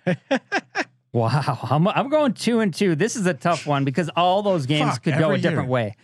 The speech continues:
Speaker 2: All
Speaker 3: Every
Speaker 2: those ga-,
Speaker 3: year.
Speaker 2: they, they could win all those games, but the, it's a tough. I'm
Speaker 3: Why,
Speaker 2: just gonna go
Speaker 3: why
Speaker 2: two and two.
Speaker 3: do I like the goddamn Chargers so much?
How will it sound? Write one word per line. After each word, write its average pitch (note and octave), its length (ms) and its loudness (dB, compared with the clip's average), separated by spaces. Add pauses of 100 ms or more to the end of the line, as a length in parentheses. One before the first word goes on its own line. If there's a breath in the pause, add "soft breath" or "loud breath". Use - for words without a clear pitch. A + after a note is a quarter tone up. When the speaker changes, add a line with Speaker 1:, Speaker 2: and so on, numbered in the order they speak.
(140 loud breath)
Speaker 2:
All B3 80 4
Speaker 3:
Every C4 160 2
Speaker 2:
those G#3+ 80 2
ga-, A#3 120 0
Speaker 3:
year. D3+ 60 0
Speaker 2:
they, A3 200 0
they F3 160 0
could G3 160 -2
win F#3 160 2
all F3+ 160 2
those D3 180 0
games, C3+ 300 0
but C#3 220 -4
the, C#3 100 -4
it's C3+ 600 -6
a D#3 80 -2
tough. C3+ 220 -4
I'm G#3 140 0
Speaker 3:
Why, D3 60 2
Speaker 2:
just F3 100 0
gonna G3 120 0
go D3 120 0
Speaker 3:
why - 0 -
Speaker 2:
two C#3 100 0
and F3+ 200 2
two. - 20 2
Speaker 3:
do A3 80 2
I G#3 100 0
like E3 380 -2
the D3 80 -2
goddamn C#3+ 580 0
Chargers C3 460 -2
so E2+ 160 -4
much? F2 160 -4